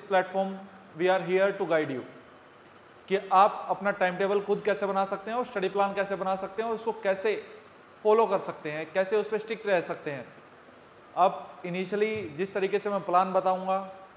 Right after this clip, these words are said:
मैं ये shorty के साथ बोलता हूँ कि आप उसको फॉलो कर पाएंगे। बस अपने आप को खुद वो बात बोलते रहनी है कि मैं उस चीज़ को फॉलो कर सकता हूँ और उसके लिए कोशिश करनी है।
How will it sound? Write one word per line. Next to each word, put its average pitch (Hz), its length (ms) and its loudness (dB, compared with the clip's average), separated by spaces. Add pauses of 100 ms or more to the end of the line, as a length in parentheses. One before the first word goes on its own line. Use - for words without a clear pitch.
(760)
मैं 202 480 0
ये 202 120 0
shorty 190 340 -2
के 208 100 2
साथ 196 280 0
बोलता 185 260 0
हूँ 196 220 0
कि 196 100 -2
आप 190 160 2
उसको 190 200 -4
फॉलो 190 300 0
कर 190 180 2
पाएंगे। 185 400 0 (960)
बस 220 300 4 (120)
अपने 214 260 0
आप 214 220 6
को 240 100 2
खुद 214 200 0
वो 226 160 6
बात 226 220 4
बोलते 202 280 4
रहनी 196 240 4
है 214 140 -4 (140)
कि 208 60 -4
मैं 202 120 2
उस 208 160 0
चीज़ 202 160 -6
को 226 80 0
फॉलो 208 240 4
कर 202 160 2
सकता 196 260 -2
हूँ 208 220 0 (160)
और 202 100 2
उसके 208 220 -2
लिए 220 100 4
कोशिश 190 340 -2
करनी 151 240 -6
है। 131 160 -10